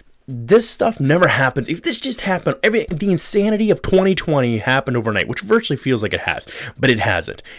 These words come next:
It's a culmination of slow fades and so slow little steps that we allowed to take place, partly because we just maybe weren't paying attention, myself being first and foremost right in there. I'm throwing myself up being guilty.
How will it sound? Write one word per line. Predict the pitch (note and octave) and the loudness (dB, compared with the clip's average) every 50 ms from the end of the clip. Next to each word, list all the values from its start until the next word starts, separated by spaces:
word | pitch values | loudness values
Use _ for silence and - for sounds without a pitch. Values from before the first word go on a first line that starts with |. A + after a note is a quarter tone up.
| - - | -8 -6
It's | G#2 - | -2 -2
a | - | -2
culmination | - - - - D#3 F3+ G3+ G3+ G3 F3 C#3 B2+ A#2+ A2+ - - A#2+ A2 G#2+ G#2 - - - - - | -4 -2 2 4 4 4 4 4 4 4 4 4 2 2 0 -2 -2 -2 -4 -4 -8 -16 -20 -16 -16
of | - - | -12 -6
slow | - - - - A#2+ B2 C3+ D3 E3 F3+ | -4 -4 -4 -2 0 2 4 6 6 4
fades | F3+ - - - A#2 G#2+ G2+ G2+ G2+ G2+ - - - - - - - _ | 4 2 0 0 0 2 0 0 -4 -6 -10 -20 -20 -20 -20 -20 -12 _
and | G#2+ G2 F#2+ | -8 -8 -8
so | - - - - C#3+ C3+ D3 D#3+ D#3+ - - | -8 -8 -4 0 0 2 2 2 0 -2 -6
slow | - - - A#2 A#2 A#2+ C#3+ E3 | -12 -8 -6 -2 0 2 2 2
little | E3+ F#3 F#3 F3+ | 2 2 0 0
steps | F3+ - - - F#3 E3+ D#3+ - | -2 -4 -2 -2 -2 -2 -2 -4
that | - - - F2+ | -8 -8 -6 -2
we | A2 D3+ F3+ | -2 2 2
allowed | F#3+ D#3+ C#3+ D3+ D#3 E3 E3 E3 E3 D#3 - - - - - _ _ _ _ _ _ - | 2 2 2 -2 -2 0 -2 -2 -2 -4 -10 -20 -20 -20 -20 _ _ _ _ _ _ -4
to | - B2 A2+ | -2 -2 -2
take | - - C#3 D3 D#3+ - - | -2 0 0 0 0 0 -4
place, | - - F3 C3+ F#2+ D#2 D2+ - - - - - _ _ _ _ _ _ _ _ _ C#3+ - _ | 0 2 4 4 4 2 -2 -6 -10 -10 -12 -14 _ _ _ _ _ _ _ _ _ -20 -18 _
partly | - - - B3 A#3 G3+ F#3 | -18 -10 -8 -6 -2 0 0
because | D3 B2 - C3+ A#2 G#2+ | 0 0 -2 -4 -4 -4
we | A2+ A2 | -6 -4
just | G2+ A#2 A2+ - - _ _ _ _ _ _ _ _ _ _ _ _ _ - _ | -4 -4 -4 -4 -10 _ _ _ _ _ _ _ _ _ _ _ _ _ -12 _
maybe | A2+ A2+ B2 C3+ C3 | -4 -2 2 2 0
weren't | A#2+ B2+ C3 - | 2 0 -2 -2
paying | - B2+ A#2 B2 A2 | -2 -4 -2 -4 -6
attention, | - A#2 A2 G2+ - G#2+ G2 | -6 -6 -6 -6 -6 -6 -6
myself | F#2 F#2+ F2+ - A#2 G2 F#2 | -6 -6 -4 -2 -4 -4 -4
being | G2 G#2 F#2+ F#2 | -4 -8 -8 -4
first | - B2 A#2 A2+ - | -4 -4 -4 -4 -6
and | A#2 - | -10 -6
foremost | - B2+ C3 D3 C#3+ A#2+ - - | -4 -2 0 0 0 0 -2 -4
right | A2+ A2+ B2 C#3 | -4 -4 0 0
in | D3+ C#3+ | 0 0
there. | A2+ F#2+ F2+ | 0 -4 -6
I'm | F2+ | -6
throwing | - A#2 A#2 E2+ | -4 -4 -4 -4
myself | B2 - - C#3 C3+ | -4 -2 -2 -2 0
up | D3+ D3 - | 0 -2 -2
being | - D3 D#3 D#3+ | -2 -4 -4 0
guilty. | D3 F3+ F3 D3+ - F#2+ D#2+ | 2 0 0 0 -2 -8 -12